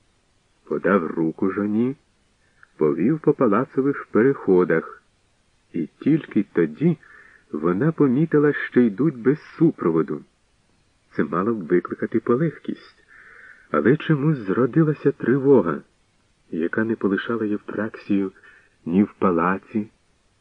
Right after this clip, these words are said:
ні на темних плитах палацового двору, ні в притворі під могутніми склепінчастими арками собору.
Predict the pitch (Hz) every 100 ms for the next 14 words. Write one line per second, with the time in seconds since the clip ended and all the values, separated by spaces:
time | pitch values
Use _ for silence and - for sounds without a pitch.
0 | _ _ _ - 98 110 - 139 139 135
1 | - - 87 117 127 127 - - - -
2 | 85 92 - 101 87 78 76 82 80 104
3 | 120 120 - _ _ _ _ _ _ _
4 | - 78 95 - 135 147 107 110 123 123
5 | 123 _ _ _ _ - 90 92 90 120
6 | - 127 120 - - 98 107 120 - 113
7 | - 104 107 - - 98 98 - 95 92
8 | - 78 78 78 71